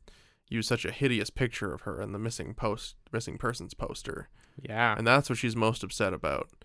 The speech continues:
Speaker 2: Mm-hmm.
Speaker 1: Uh, and then
Speaker 2: It's the only thing that she's upset about.
Speaker 1: Yeah.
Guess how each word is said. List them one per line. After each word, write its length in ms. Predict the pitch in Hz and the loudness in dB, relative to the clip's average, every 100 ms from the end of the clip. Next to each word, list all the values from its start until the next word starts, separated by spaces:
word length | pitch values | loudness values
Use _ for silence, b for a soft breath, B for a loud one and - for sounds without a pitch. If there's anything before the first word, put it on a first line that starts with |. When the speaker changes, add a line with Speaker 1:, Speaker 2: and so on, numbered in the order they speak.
| - | -12
Speaker 2:
Mm-hmm. 260 | 110 127 160 - _ - | -8 -8 -10 -14 _ 2
Speaker 1:
Uh, 280 | 113 110 - | 4 4 2
and 240 | 110 113 | 2 4
then 180 | 113 113 113 | 4 4 4
Speaker 2:
It's 40 | |
the 160 | 113 120 | 2 2
only 300 | 139 143 117 | 4 4 2
thing 180 | 104 90 | -2 -4
that 120 | - | -8
she's 160 | 107 | -8
upset 240 | - - 98 | -8 -10 -10
about. 260 | - - - _ | -12 -16 -16 _
Speaker 1:
Yeah. 240 | 135 131 | 6 6